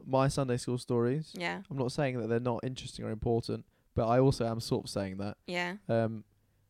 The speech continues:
Speaker 1: so Abimelech goes about for a bit.
Speaker 2: Mm.
Speaker 1: He's doing some stuff. Um, nothing like, th-, it's not the highlight, certainly.
Speaker 2: Yeah.
Speaker 1: And also, it's not gonna come up in, uh,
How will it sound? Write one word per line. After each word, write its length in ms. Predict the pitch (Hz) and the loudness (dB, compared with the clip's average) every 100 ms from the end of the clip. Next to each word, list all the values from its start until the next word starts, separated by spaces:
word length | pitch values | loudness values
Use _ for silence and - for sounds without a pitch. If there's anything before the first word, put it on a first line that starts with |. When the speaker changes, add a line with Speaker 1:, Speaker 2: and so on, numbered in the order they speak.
| _ | _
Speaker 1:
so 280 | - 135 - | 2 4 4
Abimelech 680 | 135 131 170 151 139 113 - | 0 6 6 8 4 0 0
goes 200 | 139 123 | 2 4
about 320 | - 131 - | 4 2 2
for 80 | 123 | -2
a 40 | |
bit. 300 | 123 123 - _ _ 135 | 4 6 4 _ _ -2
Speaker 2:
Mm. 60 | |
Speaker 1:
He's 300 | 143 135 135 | 2 2 0
doing 260 | - 110 101 | 0 -2 -2
some 140 | 82 | -10
stuff. 320 | - 104 101 98 - _ _ _ _ _ 185 | -10 -4 -4 -4 -12 _ _ _ _ _ -2
Um, 340 | 117 110 104 - _ _ _ _ - | 2 2 -2 -14 _ _ _ _ -10
nothing 540 | 143 143 - 110 107 107 | -2 -2 0 -6 -6 -8
like, 400 | 98 - - _ _ _ _ - - - - - | -8 -8 -14 _ _ _ _ -20 -20 -20 -20 -6
th-, 120 | 135 | -4
it's 200 | 117 123 | -4 -6
not 140 | 135 104 | -6 -6
the 80 | 104 | -6
highlight, 380 | - 104 101 | -6 -6 -8
certainly. 460 | - 117 110 107 117 - _ _ | -6 -8 -8 -12 -12 -16 _ _
Speaker 2:
Yeah. 160 | 180 - - - | -10 -10 -10 -2
Speaker 1:
And 140 | 151 | 4
also, 280 | 151 - 110 | 4 4 -2
it's 120 | 117 | -4
not 120 | 135 104 | -6 -4
gonna 120 | 113 | -4
come 240 | - 123 | -4 0
up 200 | 113 - | 0 -2
in, 180 | 104 104 | -6 -4
uh, 200 | 101 104 | -4 -6